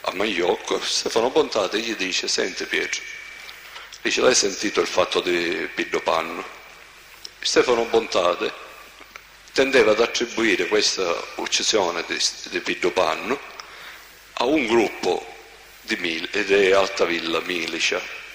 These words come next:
di cui era composto da il noto latitante Parisi ed altri, Romengo e cose che,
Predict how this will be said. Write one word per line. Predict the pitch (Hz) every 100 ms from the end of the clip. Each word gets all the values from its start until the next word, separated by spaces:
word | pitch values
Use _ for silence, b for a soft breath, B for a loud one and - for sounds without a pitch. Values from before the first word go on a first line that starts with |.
| - - - - -
di | - -
cui | 87 82 80 -
era | 92 92
composto | 92 87 - 98 - 90
da | 87 85 87
il | 85 87 85
noto | 92 95 90 90
latitante | 87 85 85 87 87 82
Parisi | 85 95 95 95 82 - 90
ed | 90
altri, | 95 87 87 - 85
Romengo | 82 87 90 87 85 87
e | 85
cose | - 92 90 95
che, | 90